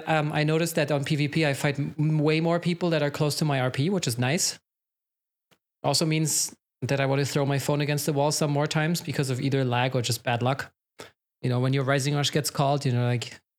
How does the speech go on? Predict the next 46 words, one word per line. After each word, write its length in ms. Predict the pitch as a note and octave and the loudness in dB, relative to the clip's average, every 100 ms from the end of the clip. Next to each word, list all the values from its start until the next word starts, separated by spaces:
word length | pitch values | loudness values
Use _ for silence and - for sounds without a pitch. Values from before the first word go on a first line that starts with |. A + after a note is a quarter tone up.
| _ _ - | _ _ -6
makes 220 | C3+ C3 | -4 0
you 60 | A#2+ | 0
happy. 340 | B2 A#2+ D3 - _ _ _ _ | 0 0 -4 -6 _ _ _ _
But 220 | C#3+ C#3 | 0 0
it 60 | C3+ | 2
is 180 | C#3+ D3 | 0 2
what 80 | D3 | 2
it 80 | C#3+ | 2
is. 300 | G#3 - - _ _ _ _ _ | 0 -2 -10 _ _ _ _ _
Um, 400 | C#3 C#3 C3+ B2 - _ | -2 0 0 -2 -8 _
I 120 | D#3+ F3+ | 0 0
think 240 | C4 B3+ | 0 0
it's 320 | G3 - - - _ | 0 -2 -8 -12 _
in, 260 | F3 E3 D#3+ - _ _ | -2 0 -2 -10 _ _
<laughs> 340 | - - - - | -12 -12 -6 -2
I 60 | G#3+ | 0
don't 80 | |
know, 120 | A3+ F3+ | 2 2
man. 180 | D#3+ | 2
We've 160 | E3 F#3+ | 0 2
had 180 | G#3+ - | 0 2
so 100 | G3 | 0
many 200 | G3 G3 | 0 0
P 120 | G3+ | 0
V 120 | F3 | 0
P 120 | D#3+ F3 | 0 0
changes, 320 | F#3 F3 F3 | 0 0 0
and 60 | E3 | 0
we 60 | |
always 240 | C#3+ D3+ D3+ | 2 0 0
said, 160 | D3 | 0
"Okay, 220 | C3+ D3+ | 0 0
this 180 | C#3+ D#3+ | 0 0
is 100 | D#3+ | 0
a 60 | D3 | 0
step 240 | C#3 C#3+ | 0 0
in 60 | D3 | 0
the 100 | C#3 | 0
right 160 | C3+ | 0
direction," 380 | C3+ C3 B2+ D#3+ | 0 0 0 0
and 100 | C3+ | 0
then 100 | B2+ | 0
they 120 | B2+ | 0
came 240 | B2 C#3+ B2+ | -2 -2 0
and 100 | A#2+ | 0
just 320 | A#2+ - - | 0 -2 -6